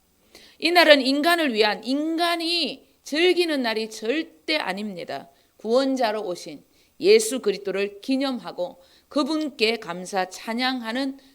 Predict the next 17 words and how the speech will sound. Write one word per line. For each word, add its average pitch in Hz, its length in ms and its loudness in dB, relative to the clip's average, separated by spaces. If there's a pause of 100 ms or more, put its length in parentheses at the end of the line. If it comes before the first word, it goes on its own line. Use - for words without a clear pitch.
날이 180 640 -6
되셔야 160 340 -8
합니다. - 440 -20 (500)
그리고 208 560 2
인류의 294 380 4
구원자 208 380 0
하나님의 262 540 -2
아들 233 460 -2 (400)
예수 311 420 4
그리스도의 247 880 2
탄생은 233 840 -2 (520)
이 359 300 2
땅의 294 460 0
시간의 311 920 0
탄생입니다. 180 840 -14 (1120)
우리가 269 300 4
사용하는 226 640 -2